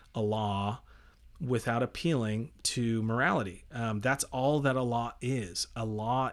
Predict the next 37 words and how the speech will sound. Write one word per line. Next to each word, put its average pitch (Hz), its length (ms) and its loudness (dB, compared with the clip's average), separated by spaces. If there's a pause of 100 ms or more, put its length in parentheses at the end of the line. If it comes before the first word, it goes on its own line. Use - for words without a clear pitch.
is 107 520 0
enforced 120 680 -2
reality. 104 440 -4
Murder 123 460 4
is 120 160 0
saying, 113 440 2 (800)
uh, 110 300 2 (260)
a, 117 400 -8
a, 117 280 -4
a 113 40 0
law 113 320 2
against 131 380 0
murder 120 580 2
is 120 200 -4
saying, 110 600 0 (600)
uh, 107 360 0 (300)
murder 113 380 0
is 127 140 0
wrong, 107 640 -2
and 113 160 -4
we're 107 120 -2
going 104 300 -2
to 101 100 -8
cr-, - 260 -14
and 110 140 -4
we're 107 100 -2
going 104 300 -2
to - 100 -8
punish 107 640 -4 (100)
those 107 420 -4
who 107 100 -6
commit 120 340 -2
it. - 140 -12 (200)
Um, 104 360 -2 (340)
that's 117 220 -2
enforced 131 580 0
morality. 107 720 -2